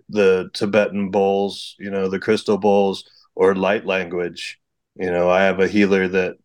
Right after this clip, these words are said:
um, as she's moving energy, she's also channeling and singing light language.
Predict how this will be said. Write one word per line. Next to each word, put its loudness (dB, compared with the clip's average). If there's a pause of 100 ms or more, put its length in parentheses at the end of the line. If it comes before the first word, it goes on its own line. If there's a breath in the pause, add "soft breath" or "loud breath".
(960)
um, 0
as 2
she's 2
moving 4
energy, 0
she's -6
also 0
channeling -2
and -14
singing -4
light 0
language. -8